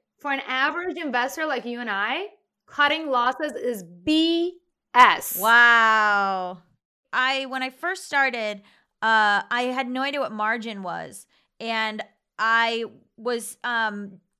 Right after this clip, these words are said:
Speaker 2: just aghast to see that I wasn't using my own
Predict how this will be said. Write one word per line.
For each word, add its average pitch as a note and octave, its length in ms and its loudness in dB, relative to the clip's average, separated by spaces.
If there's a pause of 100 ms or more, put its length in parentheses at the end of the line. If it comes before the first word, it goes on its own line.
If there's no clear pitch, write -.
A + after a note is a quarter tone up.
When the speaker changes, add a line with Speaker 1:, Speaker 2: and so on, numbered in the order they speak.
(240)
Speaker 2:
just C#4+ 500 -4 (320)
aghast A3+ 880 -2
to C4 140 -8
see A#3+ 280 -8
that A3 140 -2
I G#3 100 -2
wasn't G#3+ 360 -4
using A3 380 -10
my G3+ 280 -6
own G#3 360 -8